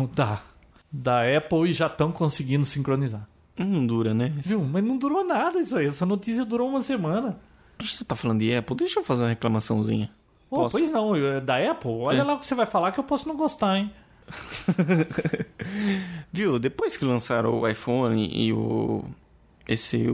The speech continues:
Speaker 2: o Nano novo, cara, eu acho que foram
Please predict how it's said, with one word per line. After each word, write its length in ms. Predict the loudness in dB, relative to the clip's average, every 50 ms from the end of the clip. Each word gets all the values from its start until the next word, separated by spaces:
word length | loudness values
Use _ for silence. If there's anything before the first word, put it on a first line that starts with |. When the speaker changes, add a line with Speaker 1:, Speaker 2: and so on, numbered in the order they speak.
| 0 0
Speaker 2:
o 100 | 0 0
Nano 280 | 2 4 4 4 4 4
novo, 440 | 4 4 2 2 2 2 0 -2 -2 -8 -20 -20 -20 -20 _ _ _ _
cara, 420 | -2 0 2 2 2 2 0 0 0
eu 140 | 0 2 2
acho 240 | 2 2 0 -2
que 100 | -4 -6
foram 1300 | -8 -8 -8 -8 -8 -10 -10 -4 -2 0 2 2 2 2 2 4 4 4 4 4 4 4 2 2 0 0 -2